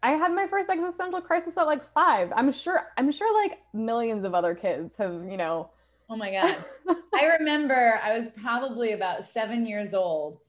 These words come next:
Speaker 2: and I, my dad was, like, putting me to sleep. And I was like, "How do I know that the color red that
Speaker 1: <laughs>
Speaker 2: I see isn't blue to you?" <laughs>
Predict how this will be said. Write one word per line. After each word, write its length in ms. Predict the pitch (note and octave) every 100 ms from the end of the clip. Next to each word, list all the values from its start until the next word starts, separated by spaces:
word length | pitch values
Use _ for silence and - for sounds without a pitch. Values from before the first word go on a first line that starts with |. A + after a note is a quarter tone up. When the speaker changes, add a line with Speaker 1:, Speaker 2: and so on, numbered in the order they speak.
| _ _
Speaker 2:
and 100 | G3
I, 460 | F#3+ F#3 F#3 E3+ - - _ -
my 200 | G3 F#3
dad 320 | G3 G3 G3
was, 220 | G3+ - F#3
like, 200 | F3+ F3
putting 260 | A3+ A3
me 120 | G#3+
to 100 | F#3
sleep. 580 | F3+ - F#3 D#3+ C#3+ - _ _ _
And 100 | G#3
I 180 | G#3 G#3
was 180 | G#3 F#3
like, 480 | G3+ F#3 F3+ E3+ - _ _ _ _ _ - - - -
"How 260 | D4 E4
do 180 | F#4+ G4
I 320 | F#4 F4+ F4+ F4+
know 1160 | D#4 C4 B3+ A#3+ G#3 F#3 E3+ E3 E3 E3+ E3+ - _ _ _ _ _
that 600 | E3+ F#3+ G3 F#3+ F3 D#3+ - _ _ -
the 120 | G#3
color 600 | G#3 - B3+ C4+ C4 A#3+
red 800 | F#3 G#3+ A3 G#3+ F#3 F3 F3+ -
that 360 | E3+ - - -
Speaker 1:
<laughs> 60 | F4
Speaker 2:
I 180 | F#4+ G4+ -
see 800 | B3 A3+ G3 F3+ F3 E3+ F3 _ _ _ _ _ _
isn't 680 | A#3 B3+ A3+ B3+ G#3+ F#3 E3
blue 540 | G3 F#3+ A3+ B3+ C4
to 160 | G#3+ G#3+
you?" 720 | F#3+ F3+ D3+ C3 A2 G2 A#3+
<laughs> 40 | -